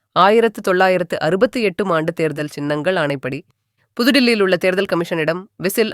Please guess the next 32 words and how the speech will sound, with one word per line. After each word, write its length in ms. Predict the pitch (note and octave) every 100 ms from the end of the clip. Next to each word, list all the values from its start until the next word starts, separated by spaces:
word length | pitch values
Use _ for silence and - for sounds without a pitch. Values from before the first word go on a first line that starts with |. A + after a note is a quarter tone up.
| E3
ஆட்டோ 220 | E3+ F#3+
ரிக்ஷா 400 | E3+ - E3+ E3+
மற்றும் 360 | D3+ D#3+ D3+
மைக்ரோபோன் 480 | D3 E3 F#3 F3 E3
உள்ளிட்ட 340 | D#3 C#3+ C#3 E3
பத்து 240 | D#3 C#3+ -
சின்னங்களின் 380 | D3 D3 C#3+ C#3+
பட்டியலுடன் 480 | C3+ D3 C#3+ C#3+ F#3 _ _ -
ஒரு 180 | G3
விண்ணப்பத்தை 480 | G3+ A3 C4 F#3+ D#3+ D#3
சமர்ப்பித்தார். 540 | C#3 C3 C3+ - A#2 _ _ _ -
விருப்பத்தேர்வு 460 | G#3 B3 G#3+ A3 G3+ F#3+
சின்னங்களின் 340 | F3 D#3+ E3
பட்டியலில் 420 | D#3+ C#3+ D#3+ F3
முதலிடத்தில் 560 | G3+ D3+ F3 E3 D3+ F#3
விசில் 260 | E3+ F3+ F3
சின்னம் 260 | C#3+ D3
உள்ளது. 280 | B2 A#2 - _ _ _ _
அவர்கள் 360 | F#3 A3 A#3+ A3+
முன்னுரிமை 540 | A3+ C#4 F4+ E4 D#4+
பட்டியலில் 560 | - G3+ A3 G#3 G#3 G#3
கொடுத்துள்ள 500 | F#3+ F#3+ G#3 G3+ G#3
பத்து 380 | - F#3+ - -
சின்னங்களில் 520 | A3+ G#3+ G#3 G3+ G3+ D3+
ஏழு 340 | F3+ A3 C4
சின்னம் 300 | - G#3 G3
புதிதாக 480 | G3 G3 G#3 A3 B3
பதிவு 320 | A3 F3+ G3
செய்யப்பட்ட 500 | G#3+ F3+ F3 F3 E3+
கட்சிகளுக்கு 540 | E3 D#3 - D#3+ E3 C4+
கிடைக்கும் 400 | - D#3+ D3+ D#3 -
இலவச 380 | G3+ B3 C#4